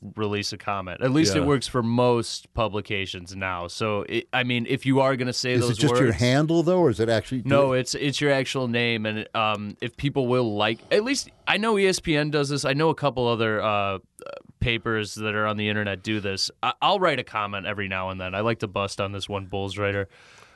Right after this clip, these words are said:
Speaker 1: because he always has some
Speaker 2: <laughs>
Speaker 1: historical inaccuracy about the Bulls.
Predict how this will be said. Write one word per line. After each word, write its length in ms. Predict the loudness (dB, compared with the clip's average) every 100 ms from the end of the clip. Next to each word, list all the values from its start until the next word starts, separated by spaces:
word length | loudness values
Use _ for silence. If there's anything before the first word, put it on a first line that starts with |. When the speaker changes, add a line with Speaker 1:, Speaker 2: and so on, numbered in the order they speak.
| -20 -4
Speaker 1:
because 280 | 0 2 2
he 120 | 2
always 260 | 2 2 4
has 320 | 4 4 4
some 200 | 4 4
Speaker 2:
<laughs> 100 | 2
Speaker 1:
historical 800 | 2 2 4 6 4 4 2 4
inaccuracy 760 | 4 4 2 2 2 2 2 2
about 280 | 2 0
the 60 | -2
Bulls. 380 | 0 2 2